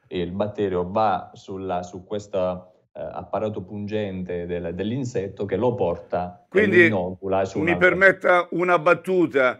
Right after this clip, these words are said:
Speaker 2: anche la xylella ha bisogno di un imbecille che la porta da un albero all'altro, insomma. Cioè siamo allo stesso livello del coronavirus, insomma, cioè, questi due, questi due animali non hanno le gambe, usano le gambe degli altri.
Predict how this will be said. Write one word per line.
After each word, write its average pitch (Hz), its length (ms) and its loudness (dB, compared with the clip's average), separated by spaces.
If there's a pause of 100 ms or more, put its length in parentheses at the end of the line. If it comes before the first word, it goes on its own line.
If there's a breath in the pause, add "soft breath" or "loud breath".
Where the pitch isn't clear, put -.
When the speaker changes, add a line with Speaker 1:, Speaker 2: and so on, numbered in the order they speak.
(140)
Speaker 2:
anche 175 360 6
la 175 160 8
xylella 190 680 6
ha 160 60 8
bisogno 165 840 0
di 160 100 -2
un 170 140 4
imbecille 175 720 4
che 147 100 4
la 151 140 6
porta 156 340 4
da 151 100 4
un 147 60 4
albero 143 340 2
all'altro, 135 460 2
insomma. 101 480 -12 (500 soft breath)
Cioè 170 200 6
siamo 202 280 6
allo 185 140 8
stesso 190 300 4
livello 190 340 8
del 170 120 0
coronavirus, 170 840 4
insomma, 135 220 -6
cioè, 127 140 -10 (120 soft breath)
questi 185 360 2
due, 196 340 8
questi 185 260 0
due 214 180 6
animali 202 500 4
non 180 140 0
hanno 185 200 4
le 185 100 6
gambe, 180 420 6
usano 175 320 0
le 165 100 4
gambe 160 280 2
degli 135 220 0
altri. 110 600 -6